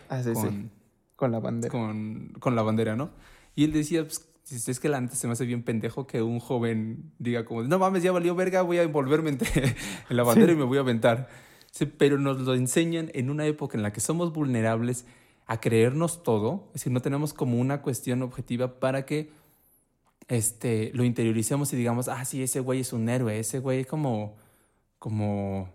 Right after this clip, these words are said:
Speaker 2: que sí hizo algo heroico". Pero si lo ves ya de manera objetiva, ya como adultos,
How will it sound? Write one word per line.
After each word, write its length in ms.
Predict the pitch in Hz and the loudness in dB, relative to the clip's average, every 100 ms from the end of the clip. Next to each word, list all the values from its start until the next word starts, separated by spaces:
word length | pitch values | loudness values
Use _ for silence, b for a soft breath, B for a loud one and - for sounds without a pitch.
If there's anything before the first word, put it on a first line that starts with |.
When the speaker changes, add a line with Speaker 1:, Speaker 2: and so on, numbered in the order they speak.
| _ - | _ -6
Speaker 2:
que 100 | 110 | -2
sí 380 | - 135 135 123 | 0 0 0 -2
hizo 280 | - 127 | 0 2
algo 420 | 120 123 123 113 B B B | 2 2 0 0 B B B
heroico". 640 | 127 123 127 123 - 113 110 b b b b _ _ _ | 0 4 6 4 0 -4 -4 b b b b _ _ _
Pero 320 | - 185 117 139 | 0 2 2 2
si 160 | - | 2
lo 120 | 117 | 2
ves 220 | 107 135 170 | 4 4 4
ya 100 | 202 | 2
de 100 | 180 | 4
manera 260 | 127 127 | 2 0
objetiva, 500 | 139 - - 120 117 | -2 -6 -6 -2 0
ya 160 | 107 113 | 0 -2
como 180 | 147 143 | -2 0
adultos, 500 | 110 110 110 170 | 0 0 0 -2